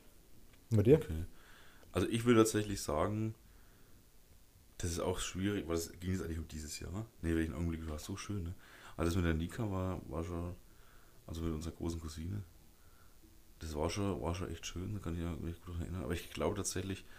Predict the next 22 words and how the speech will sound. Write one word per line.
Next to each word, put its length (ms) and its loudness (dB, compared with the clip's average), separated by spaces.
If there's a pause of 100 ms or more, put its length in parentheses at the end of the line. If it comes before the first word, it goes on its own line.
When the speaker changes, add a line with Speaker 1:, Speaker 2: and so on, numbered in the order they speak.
(280)
Speaker 2:
es 100 0
ist 100 0
auch 160 2
sowas 220 4
Banales 520 4
wie 40 -4
bei 140 4
dir 240 0
eigentlich, 400 0
ohne 220 8
dich 100 4
jetzt 160 2
anzugreifen. 600 0 (640)
Aber 460 6
wo 120 6
ich 240 0 (240)
da 140 2
alleine 300 4
nach 160 2
Coburg 280 0
gelaufen 360 2
bin 240 0